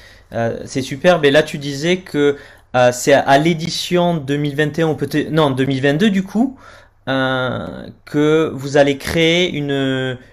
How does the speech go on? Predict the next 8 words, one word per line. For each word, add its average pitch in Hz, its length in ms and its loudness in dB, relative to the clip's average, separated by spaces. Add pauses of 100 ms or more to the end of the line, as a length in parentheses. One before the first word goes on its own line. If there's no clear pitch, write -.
(120)
une 139 100 -6
fondation 165 840 2
pour 147 340 -6
avoir 135 260 2
un 139 100 -2
impact 156 380 -2
sur 151 460 -6
l'éducation 151 1120 -4